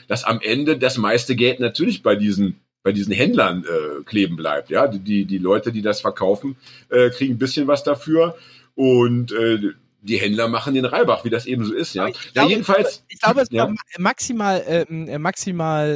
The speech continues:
Speaker 2: ähm, äh, wirkungsvoll, weil wenn ich da jetzt gesessen hätte, ich hätte das vielleicht auch gesagt, weil, äh, und du nicht dabei gewesen wärst, weil du, äh, ein sehr guter Freund von mir bist und ich das, äh, äh, weiß, wie es bei dir liegt, aber wenn man dann, äh, das direkt vom Autor hört,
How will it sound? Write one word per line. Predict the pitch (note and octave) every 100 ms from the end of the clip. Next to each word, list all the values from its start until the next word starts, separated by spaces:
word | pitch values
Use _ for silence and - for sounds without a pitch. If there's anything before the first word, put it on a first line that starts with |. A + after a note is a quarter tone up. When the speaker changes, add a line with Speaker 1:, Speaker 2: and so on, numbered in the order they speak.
| B2+ C3
Speaker 2:
ähm, | B2+ -
äh, | B2 B2
wirkungsvoll, | D#3+ A#3+ G3+ C3+ - G2+ G#2 A#2+
weil | B2 C3 B2 _ _ _ -
wenn | F3
ich | G#3
da | G#3+
jetzt | F#3
gesessen | - F#3 F#3+ G#3
hätte, | F#3+
ich | F#3+
hätte | G3 F#3+
das | -
vielleicht | G3+ F#3+ F3
auch | A3+
gesagt, | A#3 F3 D3+
weil, | D3 D3 C#3+ C3 C3 G#2
äh, |
und | A2+ D3
du | A3+
nicht | A3+ F3
dabei | C3 A#2+
gewesen | A#2 B2 C3
wärst, | B2 -
weil | C3+
du, | C3+ C3 _ - - D3+ -
äh, | B2+
ein | B2+ C3+
sehr | D3 C#3+
guter | C#3+ D#3
Freund | - A3+ A#3
von | A3
mir | C3 A2
bist | E3+ - _ _ _ -
und | B2+
ich | C3+
das, | C3 A#2+
äh, | A#2 A#2+ F#2+ A#2+
äh, | A2+
weiß, | C3+ G3 A#3 D3+
wie |
es | -
bei | A2+
dir | G#2+
liegt, | A#2 - -
aber | C3+ B2 F#2+
wenn | A2 C#3 D3
man | C#3+
dann, | C3+ C3 B2+ -
äh, | A2 A#2 G#2+
das | B2 -
direkt | C3 F#3+ -
vom | E3
Autor | B2+ C3+ - C#4+ G#3+ A#2+
hört, | A#2 D3 G#3+